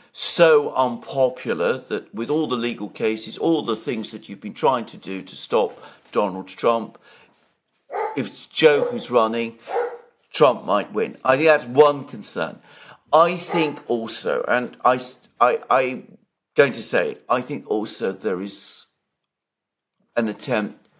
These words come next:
now to fix the blame for the failed, for the failed offensive in Ukraine on Joe.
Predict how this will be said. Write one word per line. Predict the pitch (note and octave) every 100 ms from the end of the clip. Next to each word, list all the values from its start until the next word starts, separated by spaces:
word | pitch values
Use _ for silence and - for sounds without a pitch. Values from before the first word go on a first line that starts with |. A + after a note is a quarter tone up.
| _
now | G2+ G2+ F2 G2 F2 _ _ _ -
to | A2
fix | - - D#3+ C3 - - - - _ _ _ -
the | A2
blame | F2 C3+ C#3+ C3 G#2+ F2 E2+ - _ _ _ _ _
for | - B2
the | C3+
failed, | - - D#3 B2+ A#2+ G#2+ - G#2+ A2+
for | - - A2+
the | A2
failed | - C3 A2 G2+ F#2+
offensive | - F#2 E2+ E2 - - - _ _ _ _
in | - A#2+
Ukraine | A2 G2 - G#2 E2+ E2+ -
on | F2+ E2
Joe. | D#2 - -